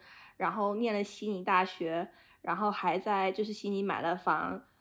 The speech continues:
呃，结婚生小孩了。但是因为我们的故事背景是在，是，是在墨尔本嘛，所以他这些背-，背景就是是真是假也没有办法去考证。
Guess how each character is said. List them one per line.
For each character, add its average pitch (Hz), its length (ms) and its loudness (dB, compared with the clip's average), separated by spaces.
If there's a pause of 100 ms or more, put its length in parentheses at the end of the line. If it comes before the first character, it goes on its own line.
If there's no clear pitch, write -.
(280)
呃， 180 380 -4
结 190 200 2
婚 202 200 0
生 208 200 -2
小 190 180 4
孩 117 240 -2
了。 - 240 -4 (240)
但 262 120 6
是 277 100 2
因 285 100 2
为 294 60 4
我 269 80 8
们 180 180 2
的 180 120 2
故 269 180 0
事 269 100 0
背 269 160 4
景 185 80 2
是 185 100 -4
在， 233 340 -2
是， - 180 -6
是 - 260 -4
在 269 160 6
墨 262 220 4
尔 208 160 2
本 - 180 0
嘛， - 220 -10
所 - 140 -4
以 247 40 -2
他 254 140 2
这 269 100 -2
些 269 80 4
背-， 269 380 0 (100)
背 311 220 2
景 - 260 -4 (200)
就 269 100 -4
是 269 240 0 (240)
是 302 160 -2
真 294 160 2
是 311 160 0
假 208 180 0
也 180 80 0
没 180 120 0
有 202 80 -2
办 240 240 4
法 233 160 -2
去 254 160 -2
考 226 240 -2
证。 214 240 -6